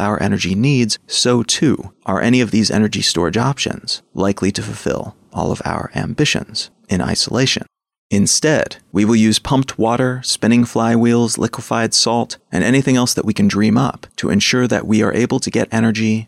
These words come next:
where it needs to be, when it needs to be there, and that we're able to do so, ideally at least,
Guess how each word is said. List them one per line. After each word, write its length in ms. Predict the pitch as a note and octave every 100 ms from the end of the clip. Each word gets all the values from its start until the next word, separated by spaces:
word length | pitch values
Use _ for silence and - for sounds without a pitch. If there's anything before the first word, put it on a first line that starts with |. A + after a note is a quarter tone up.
| _
where 200 | D#2 A2
it 100 | G2+
needs 280 | G2 G#3 -
to 100 | -
be, 360 | F#3+ - - -
when 260 | - G2 A2
it 80 | -
needs 240 | G2 -
to 80 | -
be 140 | C#3+
there, 340 | D3 - - - _ _
and 140 | F#2+
that 100 | G#2
we're 140 | G2 G#2+
able 240 | C#3+ D3
to 80 | A2+
do 160 | F3 G3
so, 340 | - - - -
ideally 640 | A2 G#2+ C3+ E3 C3+ F#2 -
at 200 | - -
least, 460 | G2+ - - -